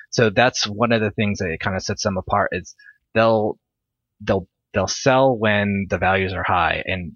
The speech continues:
that, that hurts them in the, the short term. Like, their earnings have gone down the past two quarters. Um, however, that gave them the cash to buy a bunch of s-, you know, really good assets when prices came down.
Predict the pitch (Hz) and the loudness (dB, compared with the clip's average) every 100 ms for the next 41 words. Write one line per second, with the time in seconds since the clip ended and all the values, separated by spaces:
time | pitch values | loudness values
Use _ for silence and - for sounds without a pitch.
0 | - 120 - 110 - - 156 - - 135 | -2 0 2 0 0 0 0 0 0 0
1 | 135 120 110 101 107 123 123 143 135 127 | 2 2 2 2 2 2 2 4 4 4
2 | 101 - 101 98 92 104 98 98 98 98 | 0 2 0 2 0 -2 -4 -4 -2 0
3 | 98 95 - 92 - 95 - 110 107 107 | -2 -4 -6 -6 -6 -8 -6 -4 0 0
4 | 101 - - - _ 101 95 104 110 113 | -2 -10 -20 -20 _ -2 0 2 4 6
5 | 107 101 110 104 104 92 - 110 104 - | 4 2 2 2 2 0 0 2 2 0
6 | - 104 95 95 - _ _ - 90 92 | 0 0 0 -2 -6 _ _ -2 -2 -2
7 | 98 - - - - 95 92 87 104 107 | -4 -4 -8 -10 -10 -8 -6 -2 0 0
8 | 104 95 104 117 98 - 87 95 92 92 | 0 0 0 -2 -6 -6 -6 -4 -2 -4
9 | 90 - 92 - - - 90 92 85 82 | -8 -6 -6 -6 -10 -10 -6 -4 -4 -6